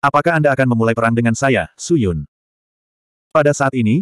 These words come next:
suara malas tiba-tiba keluar dari perkemahan. Gerakan Sue Baiyi membeku. Dia melihat ke arah sumber suara dan melihat orang yang memasuki perkemahan perlahan berjalan keluar. Seribu empat ratus lima. Melihat pria berjubah hitam yang berjalan keluar,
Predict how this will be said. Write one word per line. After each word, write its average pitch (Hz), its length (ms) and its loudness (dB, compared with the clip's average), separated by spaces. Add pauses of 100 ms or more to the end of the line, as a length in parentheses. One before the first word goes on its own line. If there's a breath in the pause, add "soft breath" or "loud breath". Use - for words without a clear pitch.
(160)
suara 147 400 0
malas 127 160 0
tiba-tiba 123 400 0
keluar 123 320 0
dari 107 240 0
perkemahan. 90 480 -4 (640)
Gerakan 147 400 0
Sue 147 160 0
Baiyi 139 320 0
membeku. 104 480 -2 (300)
Dia 151 160 0
melihat 151 320 0
ke 131 80 0
arah 127 160 2
sumber 123 300 -2
suara 113 260 2
dan 117 160 0
melihat 113 240 -2
orang 127 240 0
yang 120 160 0
memasuki 107 400 0
perkemahan 120 400 0
perlahan 120 320 0
berjalan 120 460 0
keluar. 85 340 -2 (800)
Seribu 151 400 0
empat 147 240 0
ratus 143 320 -2
lima. 107 320 -2 (1120)
Melihat 147 320 0
pria 147 160 2
berjubah 131 320 2
hitam 127 320 0
yang 120 80 2
berjalan 110 400 0
keluar, 107 320 0